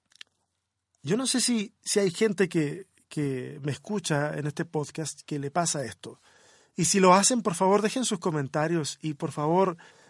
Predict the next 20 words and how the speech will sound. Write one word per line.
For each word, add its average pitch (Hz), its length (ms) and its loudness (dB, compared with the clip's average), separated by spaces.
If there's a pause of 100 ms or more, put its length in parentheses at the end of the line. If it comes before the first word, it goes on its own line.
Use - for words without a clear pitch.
permitámonos 202 640 2
establecer 185 460 0
un 190 120 -2
buen 190 200 2
diálogo 180 520 2
en 170 100 -2
redes 160 240 -2
sociales 165 640 -2 (380)
sobre 170 360 2
las 160 140 2
cosas 185 280 -4
que 170 120 -10
conversamos 156 560 -4
acá. 139 300 -8
Es 156 100 -4
súper 190 360 0
útil 165 420 -2
y 170 140 -2
la 165 140 -2
forma, 190 480 -4